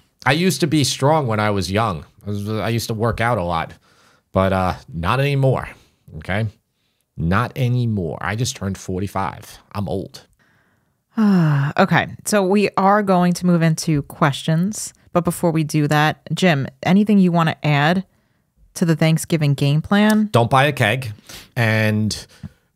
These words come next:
Speaker 1: get Sternos.
Speaker 2: Yeah. But anything beyond what we already talked about?
Speaker 1: <sighs> I think I went over everything. I didn't really talk about how to cook a turkey. And I, I,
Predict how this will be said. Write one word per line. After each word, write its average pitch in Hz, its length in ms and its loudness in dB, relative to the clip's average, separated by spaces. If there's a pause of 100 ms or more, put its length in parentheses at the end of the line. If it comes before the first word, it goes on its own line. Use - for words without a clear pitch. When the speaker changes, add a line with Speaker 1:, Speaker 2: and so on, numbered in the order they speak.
(840)
Speaker 1:
get 113 200 2
Sternos. 82 800 -2 (840)
Speaker 2:
Yeah. 143 220 -2 (300)
But 190 120 4
anything 185 360 4
beyond 156 440 2
what 151 100 0
we 151 120 2
already 143 220 0
talked - 260 -6
about? - 300 -6
Speaker 1:
<sighs> - 360 -8
I 175 80 4
think 214 220 0
I 240 60 4
went 196 180 2
over 156 180 2
everything. 151 240 0
I 147 80 2
didn't 196 120 2
really 208 160 2
talk 160 200 2
about 135 240 0
how 123 180 0
to 117 160 -2 (200)
cook 139 220 0
a 139 40 -2
turkey. 120 840 -2
And 104 300 -4 (420)
I, 123 240 2
I, 131 80 0